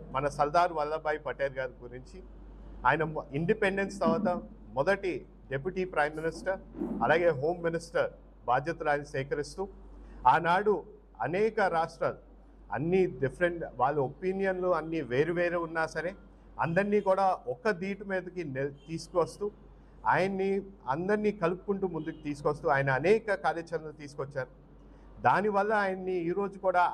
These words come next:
Iron Man of India అనేది అందరూ కూడా పిలవడం జరుగుతుంది. ఈరోజు ఆ యూనిటీని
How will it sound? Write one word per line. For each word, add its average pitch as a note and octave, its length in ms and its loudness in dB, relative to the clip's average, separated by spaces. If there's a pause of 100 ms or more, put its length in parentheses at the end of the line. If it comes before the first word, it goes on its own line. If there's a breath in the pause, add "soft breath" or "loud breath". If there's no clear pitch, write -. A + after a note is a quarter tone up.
(100)
Iron E3+ 200 -6
Man D#3 280 -4
of D3 200 -12
India C#3 180 -6
అనేది C3+ 480 -8 (420)
అందరూ D3 400 0
కూడా C3 260 2
పిలవడం C3+ 500 -2
జరుగుతుంది. C3+ 440 -4 (480 loud breath)
ఈరోజు G3+ 340 4
ఆ F3+ 160 6
యూనిటీని F#3 720 -4